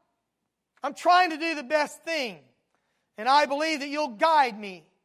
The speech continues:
But I'm just here to tell you, God, I'm not smart enough to figure this out." Amen? I'll end with this in a minute, but trust in the Lord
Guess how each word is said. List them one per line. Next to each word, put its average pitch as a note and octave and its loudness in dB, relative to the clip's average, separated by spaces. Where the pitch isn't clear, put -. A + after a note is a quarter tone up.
But A#3 -4
I'm E4+ 2
just F4 -6
here F4 0
to E4 -8
tell E4+ 6
you, D4+ -4
God, D4+ 4
I'm D4 -2
not D4+ -4
smart D4 0
enough D4 0
to B3+ 0
figure D4 -4
this D4 -4
out." A3 0
Amen? C#4 2
I'll A3+ -4
end C#4+ -2
with C#4+ -4
this D4 -4
in C#4 -6
a C#4 -6
minute, C#4+ -2
but C4 -10
trust - 0
in C4+ -6
the A#3+ -2
Lord A#3+ 2